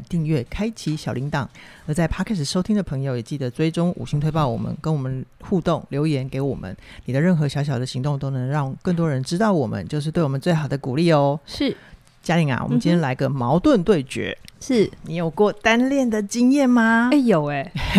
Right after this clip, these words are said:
Speaker 1: <laughs>
Speaker 2: 有。
Speaker 1: 你要分享一下单恋的故事吗？
Speaker 2: 在我高中的时候，我大概这辈子唯一单恋过的人，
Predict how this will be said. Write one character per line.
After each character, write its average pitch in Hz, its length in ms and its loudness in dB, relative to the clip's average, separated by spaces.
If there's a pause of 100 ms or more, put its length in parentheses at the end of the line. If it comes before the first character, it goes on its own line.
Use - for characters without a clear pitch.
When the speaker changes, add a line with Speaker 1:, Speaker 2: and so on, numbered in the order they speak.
Speaker 1:
<laughs> 196 380 0
Speaker 2:
有。 180 460 2
Speaker 1:
你 151 80 -2
要 180 100 4
分 202 160 2
享 170 140 0
一 139 40 -2
下 170 100 2
单 165 180 0
恋 175 100 2
的 147 80 -2
故 160 160 -2
事 143 220 -4
吗？ 139 320 -6
Speaker 2:
在 285 160 2
我 175 160 6
高 170 240 4
中 175 260 2
的 160 140 0
时 156 180 -6
候， 160 160 -4
我 156 80 0
大 208 140 0
概 233 140 4
这 233 100 2
辈 233 140 4
子 190 100 2
唯 165 180 2
一 180 200 -4
单 190 240 0
恋 185 180 0
过 170 180 2
的 139 120 -2
人， 80 280 -8